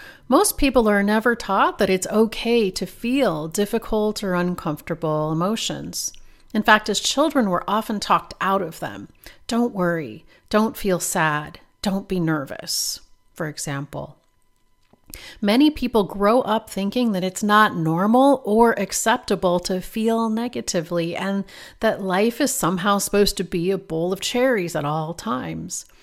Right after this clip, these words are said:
So if difficult emotions are perceived as abnormal, then we certainly don't learn how to deal with them. And then the unthinkable happens. The seismic event of a lifetime that shakes us to the core and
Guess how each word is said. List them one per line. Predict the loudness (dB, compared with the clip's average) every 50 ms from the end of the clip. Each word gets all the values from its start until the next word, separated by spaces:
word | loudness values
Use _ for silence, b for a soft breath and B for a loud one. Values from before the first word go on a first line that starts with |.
| B B B B B B
So | -2 2 4 6
if | 6 4 4 0 -2
difficult | -2 0 4 4 2 2 2 -2 0 2 2 2 0
emotions | 0 -2 0 2 2 0 0 0 0 -2 -2 0 2
are | 2 2 2
perceived | 0 -4 -6 -4 -4 -6 -4 -4 -6 -2 -2
as | -4 -2 -2 -4
abnormal, | -4 -4 -4 -4 -4 -6 -4 -2 0 0 2 2 0 0 -2 -4 -6 -8 b b b b b
then | -6 -4 -4
we | -4 -4
certainly | -4 -4 -2 2 4 2 2 2 -2 -4 -2 -2 -4 -4
don't | -2 -2 -2 -2 -2 -2 -4
learn | -2 0 0 2 0 0 -4 -6 -8 -12 -12
how | -10 -8 -6
to | -6 -6
deal | -4 -4 -2 -2 -2 -4
with | -6 -10 -12 -10
them. | -10 -8 -8 -8 -10 -10 _ _ _ _ _ _ _ _ _ _ _ _ _ _ _ _ _ _ _ _ _ -20 B B B B B B
And | -2 0
then | 2 2 2 4
the | 4 4 4
unthinkable | 2 2 0 0 -2 0 0 -2 -2 -2 -4 -6
happens. | -4 -4 -6 -6 -6 -8 -10 -10 -10 -12 -12 -12 -14 -16 -16 b b b b b b
The | -4 -2
seismic | -2 4 6 6 6 6 6 2 0 0 0 -2 -4 -6
event | -6 -2 0 0 0 0 0 -2
of | -4 -4
a | -4 -2
lifetime | -2 -2 -2 -4 -6 -8 -6 -4 -2 -2 0 0 -2 -2
that | -4 -6 -8 -8
shakes | -6 -4 -2 0 -2 -2 -2 -6 -4 -2
us | -2 -2 -2 -6 -6
to | -6 -6 -6
the | -6 -6
core | -8 -4 -4 -2 0 2 4 4 4 2 2 0
and | -2 -2 -2 -2 -2 -4